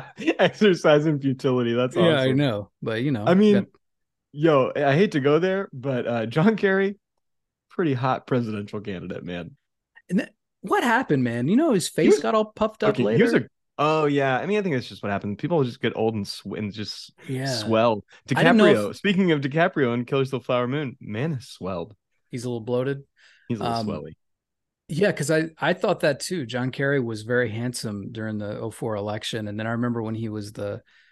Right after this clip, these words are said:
Speaker 1: Secretary of State, I just remember his face was, like, huge, but it, it, it didn't look like regular swelling, man. Like, it looked like something was wrong,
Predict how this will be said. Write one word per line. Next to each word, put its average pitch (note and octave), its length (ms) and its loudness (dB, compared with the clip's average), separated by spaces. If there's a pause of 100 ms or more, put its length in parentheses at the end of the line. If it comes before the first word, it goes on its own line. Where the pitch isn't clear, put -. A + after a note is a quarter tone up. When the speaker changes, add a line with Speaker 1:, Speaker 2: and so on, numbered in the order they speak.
(120)
Speaker 1:
Secretary B2+ 600 -4
of G2+ 80 -8
State, B2 500 -4 (720)
I A#2 60 -6
just A2+ 120 -8
remember A#2+ 220 -4
his G#2 180 -8
face C3 380 -4
was, A2+ 120 -8
like, G#2 140 -8
huge, A#2+ 560 -4
but C#3 120 -2
it, F3+ 120 -6 (220)
it, G3 200 0
it E3 120 0
didn't B3 260 2
look F#3 180 2
like C3+ 200 0
regular B2 460 -2
swelling, B2 440 -4
man. G#2 240 -8
Like, A2+ 140 -10
it B2 60 -8
looked C#3 180 -8
like C3+ 200 -6
something B2 440 -10
was G2+ 120 -12
wrong, A2 460 -10